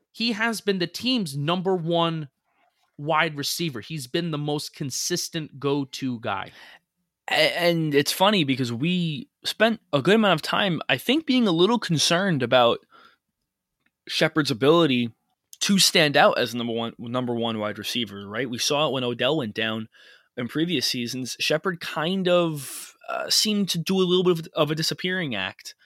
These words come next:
Speaker 2: uh, when he was asked to take on the, the, the, the wide receiver one responsibilities. I think they're using him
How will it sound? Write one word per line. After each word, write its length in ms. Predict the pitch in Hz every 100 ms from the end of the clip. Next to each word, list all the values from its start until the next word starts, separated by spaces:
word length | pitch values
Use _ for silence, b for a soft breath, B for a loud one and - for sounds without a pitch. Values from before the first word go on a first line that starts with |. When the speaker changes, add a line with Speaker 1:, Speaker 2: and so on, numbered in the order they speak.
| B B B B B _
Speaker 2:
uh, 220 | 131 123
when 160 | 123 131
he 120 | 151
was 160 | 151 139
asked 220 | 131 -
to 60 |
take 220 | - 131 127
on 140 | 127
the, 80 | 113 -
the, 260 | 113 107 -
the, 400 | 107 113 107 67
the 380 | 113 107 104 101 - _ _ _ _ _ _
wide 260 | 123 131 127
receiver 300 | - 117 107
one 240 | 113 143
responsibilities. 920 | 135 - 107 95 101 104 98 95 - - b b b b b _ -
I 160 | 147
think 320 | 135 196 190 170
they're 160 | 147
using 440 | 123 135 170 175 165
him 360 | 175 151 131